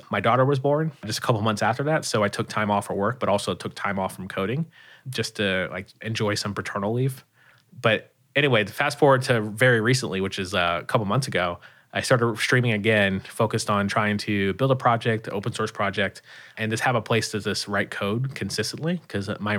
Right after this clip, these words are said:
my day job is developer advocate, and I don't have any longstanding projects that I work on a regular basis. Like, a lot of stuff I work on, it just sort of ships complete, and then, like, we just don't touch it unless there's something broken. So once I get done with the actually shipping something, I just,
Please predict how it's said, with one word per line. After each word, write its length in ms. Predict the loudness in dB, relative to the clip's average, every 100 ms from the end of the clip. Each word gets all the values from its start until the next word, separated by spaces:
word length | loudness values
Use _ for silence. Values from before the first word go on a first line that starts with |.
| -4
my 140 | -6 0
day 140 | 0
job 260 | 2 0 -2
is 80 |
developer 320 | -4 -4 -2 -4
advocate, 460 | -4 -4 -4 -4
and 280 | -6 -8 -10 -14 -20 -20 _ _ -2
I 80 | 2
don't 120 | 2
have 120 | 2
any 100 | 4
longstanding 460 | 4 4 2 0 2
projects 420 | 2 2 0 -2
that 100 | 0
I 80 | 0
work 280 | 0 -2 -2
on 160 | 0
a 40 | -2
regular 220 | 0 0
basis. 380 | -2 -2 -4 -4
Like, 180 | -6 -8 -20 -20 _ _
a 60 | 2
lot 120 | 2
of 60 | 2
stuff 180 | 2
I 60 | 2
work 240 | 2 4
on, 320 | 4 4 2 -2
it 40 | -2
just 140 | 0
sort 120 | 0
of 60 | 0
ships 300 | 2 0 -2
complete, 540 | -6 -2 0 0 -4 -16 -20 -8
and 160 | -2 0
then, 180 | 0 -2
like, 220 | -4 -2
we 80 | 0
just 120 | 0
don't 140 | -2
touch 240 | 0 0 0
it 80 | -2
unless 240 | -2 -2
there's 140 | -4
something 260 | -4 -4 -4
broken. 440 | -2 -2 0 0 -2 -12 -20 -20 -20 _
So 600 | 2 4 6 4 2 -2 -8 0
once 300 | 2 4 2
I 80 |
get 180 | 2 0
done 220 | 2 2
with 140 | 0 0
the 280 | 2 2 0
actually 280 | -4 -4 -2
shipping 340 | -2 0 0
something, 380 | 2 2 0 0
I 20 |
just, 320 | 0 -4 -6